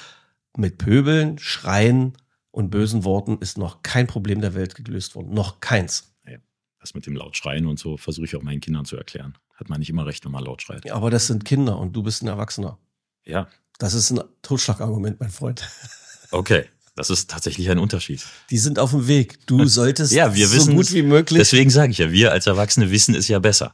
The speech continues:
Speaker 1: So sieht's aus.
Speaker 2: Sollten es
Speaker 1: Wir
Speaker 2: besser
Speaker 1: sollten
Speaker 2: wissen.
Speaker 1: es besser. Also bilden uns, also wir lernen auch jeden Tag dazu.
Speaker 2: Oh ja.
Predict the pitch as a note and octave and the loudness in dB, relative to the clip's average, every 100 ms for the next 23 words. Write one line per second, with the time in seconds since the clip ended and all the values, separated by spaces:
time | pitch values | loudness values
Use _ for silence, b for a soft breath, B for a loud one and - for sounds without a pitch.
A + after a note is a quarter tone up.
0 | _ B2 B2+ B2 C3+ C3 D3+ C3 A2 - | _ 0 4 6 6 2 -2 -2 -4 -2
1 | F2 E2+ - - - C#3 A2+ D#3 C3+ A#2+ | 0 0 -6 -10 0 4 8 6 6 0
2 | - G#2+ G#2+ - A2 G2 F#2 B2 A#2 A2 | 2 -2 0 -2 -2 -2 2 4 4 2
3 | - - _ A#2 A2 A#2+ A#2 B2+ F2+ F#2+ | -2 -12 _ 0 4 4 4 2 -2 0
4 | A#2+ C#3 A2+ G#2 A2 - G#2+ - _ _ | 2 2 0 0 -4 -4 -8 -10 _ _
5 | _ _ _ D#2+ C#2 | _ _ _ -6 -6